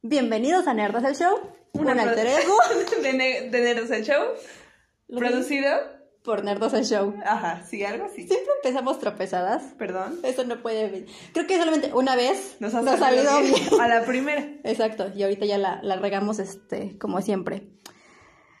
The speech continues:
Speaker 1: Pues nada, qué bueno que nos están escuchando otro lunes más aquí en Nerdas. Este, y primero hay que agradecer que ya crecimos un poco más.
Speaker 2: Ah, sí,
Speaker 1: Ya
Speaker 2: ya.
Speaker 1: hay patrocinadores, ya, este, tú y Gus se sacaron.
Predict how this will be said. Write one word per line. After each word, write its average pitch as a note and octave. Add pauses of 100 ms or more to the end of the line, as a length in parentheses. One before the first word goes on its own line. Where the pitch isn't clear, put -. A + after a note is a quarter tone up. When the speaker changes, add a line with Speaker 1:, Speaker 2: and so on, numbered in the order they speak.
(100)
Speaker 1:
Pues C4+
nada, B3+
qué F4
bueno F#4+
que C#4+
nos A#3+
están B3+
escuchando A3+
otro A3
lunes G3
más G3
aquí F#3+
en F#3
Nerdas. B3
Este, - (420)
y A3+
primero G#3
hay A#3
que A3+
agradecer G3+ (560)
que A3+
ya C4+
crecimos G#3
un G3+
poco -
más. B3+ (220)
Speaker 2:
Ah, B3
sí, A3
Speaker 1:
Ya F#3+
Speaker 2:
ya. B3+
Speaker 1:
hay B3+
patrocinadores, A#3 (460)
ya, G3+
este, -
tú D4
y D#4
Gus D#4+
se F#4+
sacaron. A#3+